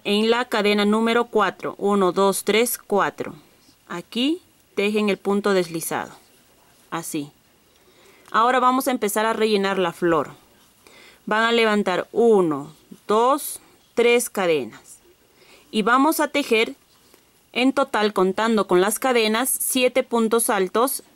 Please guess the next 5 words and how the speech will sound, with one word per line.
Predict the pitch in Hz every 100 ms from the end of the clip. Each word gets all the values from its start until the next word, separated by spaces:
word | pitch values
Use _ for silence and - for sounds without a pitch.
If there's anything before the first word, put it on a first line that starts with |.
| _ _ _ _ _ _ -
encima | 226 233 277 254 247 247
de | 208
estas | 214 214 208
cadenas. | - 180 165 139 131 - - _ _ _ _
Aquí, | 180 180 190 165